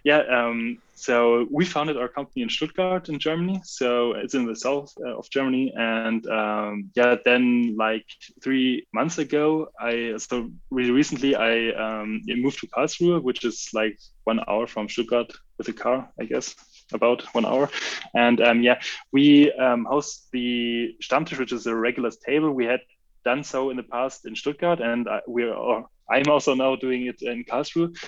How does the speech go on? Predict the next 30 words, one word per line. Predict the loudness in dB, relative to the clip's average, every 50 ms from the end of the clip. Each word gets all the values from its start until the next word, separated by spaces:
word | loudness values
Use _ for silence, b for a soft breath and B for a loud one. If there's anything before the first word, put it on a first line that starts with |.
| B B B B -4 -2
And, | 0 2 2 0 0 0
um, | 0 2 2 2 2 2 0 -2 -4 -2
yeah, | 0 0 2
we've | 4 4 2 0 -2 -6
decided | -8 -6 -4 -2 -2 -2 -2 -4
to | -8 -12
do | -6 -6 -6 -4
so, | -2 0 0 2 2 2 2 0 0
um, | -2 -2 -2 -2 -4 -6 -8
because | -12 -20 _ -8 -2 2 2 2 2 -2 -6 -6
we | -4 -2 0
wanted | 0 0 0 -2 -4 -8 -14 -16 -14 -10
to | -8
meet | -8 -6 -6 -8 -8 -10 -10 -12
the | -12
people | -12 -8 -6 -2 0 0 0
from | 0 0 0
the | 2 2 2
iota | 0 0 -2 -4 -4 -6
community, | -6 -6 -6 -4 -6 -6 -6 -4 -4 -2
which | 0 -2 -2 -4 -4 -2
we've | 0 0 2 2 2 2 0 0 -2 -6 -10 _
known | -6 -4 -2 -2 0 -2 -2 -4 -4 -8 -8 -6
online | -4 -2 0 0 0 0 0
or | 0 0
which | 0 -2 -4 -6 -8 -10
we've | -10 -10 -8 -6 -6
met | -6 -4
online. | -4 -2 0 2 2 2 0 -2 -4 B B B B -6 -2
We | 0 0 0